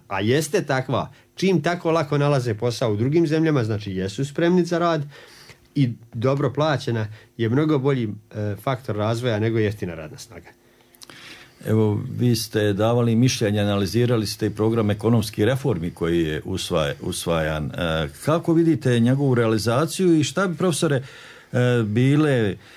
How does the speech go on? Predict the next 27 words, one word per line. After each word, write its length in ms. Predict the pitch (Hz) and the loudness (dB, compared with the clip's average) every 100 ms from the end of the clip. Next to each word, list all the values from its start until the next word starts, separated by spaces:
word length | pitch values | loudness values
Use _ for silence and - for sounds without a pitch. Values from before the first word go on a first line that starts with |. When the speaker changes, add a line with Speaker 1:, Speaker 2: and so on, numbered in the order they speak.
| - | -6
Speaker 2:
dodatne 480 | 120 165 190 147 131 | 0 2 2 2 2
mjere 260 | 127 139 127 | 4 4 4
možda 320 | 120 120 110 | 4 4 0
ekonomskih 540 | 101 117 123 - 110 107 | 0 2 2 0 -2 0
reformi 480 | 127 143 123 120 117 | 0 0 2 2 2
kojima 340 | 113 113 110 | 2 4 2
bi 80 | 101 | 0
se 200 | - 104 | 0 0
zaustavio 560 | 92 107 107 107 104 | 2 0 0 0 2
i 60 | 95 | 4
odliv 420 | 95 101 104 95 | 2 2 2 2
radne 420 | 90 95 87 87 | 2 2 2 0
snage 480 | 82 - 82 85 85 | -2 -4 -2 -2 -2
kojem 280 | 71 80 80 | -2 -2 -2
svjedočimo? 840 | - 80 78 78 - 80 76 69 - - - | -4 -4 -2 -4 -2 -2 0 -4 -6 -18 -10
I 60 | - | -2
da 100 | 92 | 2
li 100 | 135 | 2
je 40 | |
uopšte 360 | 131 175 151 135 | 4 2 0 0
moguće 480 | 127 143 113 95 101 | 0 2 0 0 -2
u 40 | |
sadašnjim 580 | 90 98 101 - 92 80 | -2 0 0 -2 -2 -2
okolnostima 960 | 87 - 92 90 92 - 85 82 78 71 - - - - - | -6 -2 0 2 0 -2 -2 0 0 -4 -10 -20 -20 -20 -10
to 280 | - 82 73 - - - | -2 -2 -2 -6 -20 -8
postići? 600 | 82 - - - - - - - - - - _ _ _ - - - - - - - - _ _ _ | -6 -6 -10 -8 -10 -14 -20 -20 -20 -20 -20 _ _ _ -20 -20 -20 -20 -20 -20 -20 -20 _ _ _
Speaker 1:
A, 200 | 110 101 | -4 -4